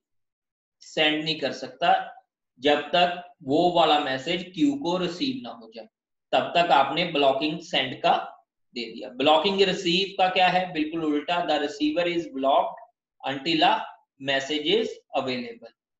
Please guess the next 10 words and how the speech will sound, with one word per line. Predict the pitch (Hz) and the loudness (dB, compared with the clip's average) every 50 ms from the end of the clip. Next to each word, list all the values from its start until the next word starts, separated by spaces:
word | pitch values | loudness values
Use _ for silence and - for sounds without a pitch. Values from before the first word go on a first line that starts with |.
| _ _ _ _ _ - | _ _ _ _ _ -6
रिसीवर | 147 147 - 160 165 165 190 190 | -4 -4 0 2 2 2 4 2
उतनी | 190 180 180 185 190 196 | 0 -2 -2 -4 -4 0
देर | 185 196 190 190 185 - - - _ _ _ _ _ | 2 2 2 2 0 -4 -8 -14 _ _ _ _ _
ब्लॉक | 147 156 156 160 160 165 170 175 | -2 2 4 6 6 6 4 4
रहेगा | 160 143 135 143 156 185 190 | 2 2 2 4 4 4 4
जब | 170 160 147 - - | 4 2 0 0 0
तक | 175 165 | -4 -4
उसके | 165 165 147 - - 160 156 | -4 -6 -8 -8 -6 -8 -4
पास | 151 156 160 165 160 - | 0 2 2 2 0 -4
कोई | - 175 196 247 349 170 - | -6 -6 -4 -4 -6 -8 -10